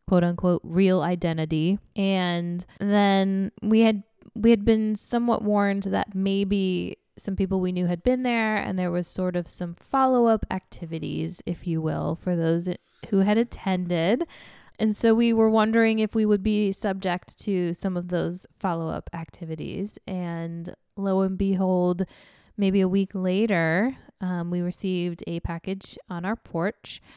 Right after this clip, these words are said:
It was addressed from a P O box in North Carolina, I believe, and opened it. And it was this gentleman's book concerning being saved from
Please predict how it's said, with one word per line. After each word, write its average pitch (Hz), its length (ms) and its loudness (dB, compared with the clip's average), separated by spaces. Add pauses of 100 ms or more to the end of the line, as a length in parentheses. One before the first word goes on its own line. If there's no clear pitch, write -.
(520)
It 185 240 -6
was 180 180 -2
addressed 185 520 -2
from 196 160 -2
a 196 80 -2
P 214 300 -4
O 190 140 2
box 185 640 -6 (140)
in 185 160 -8
North 175 180 -8
Carolina, 170 500 -6
I 156 140 -8
believe, 160 640 -4 (320)
and 165 640 -4
opened 196 380 -2
it. 247 240 0 (100)
And 180 560 -2 (540)
it - 220 -2
was 165 680 -2 (260)
this 180 180 -2
gentleman's 165 600 -4
book - 540 -4 (200)
concerning 165 840 -6
being 190 200 0
saved 220 500 0
from 190 600 -2